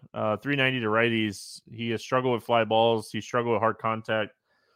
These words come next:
Swinging strike rate's under nine percent. Barrel percentage is sixteen point seven percent against righties. Um, not playing Irvin today. Bailey Ober, um,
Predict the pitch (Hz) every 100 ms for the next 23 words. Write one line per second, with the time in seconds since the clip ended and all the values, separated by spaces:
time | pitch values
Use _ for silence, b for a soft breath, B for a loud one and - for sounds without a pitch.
0 | _ _ - 156 151 131 139 135 135 127
1 | 120 127 120 113 120 113 117 113 113 110
2 | 107 123 156 175 175 - 135 135 139 139
3 | 117 104 - 147 - 151 139 147 123 -
4 | 131 123 117 120 123 117 110 101 113 107
5 | 98 95 - - 107 104 101 98 _ _
6 | _ _ _ _ - 135 127 135 120 107
7 | 113 110 104 107 110 104 101 _ _ _
8 | _ _ _ _ - 196 254 202 190 214
9 | 208 165 127 - 143 156 151 139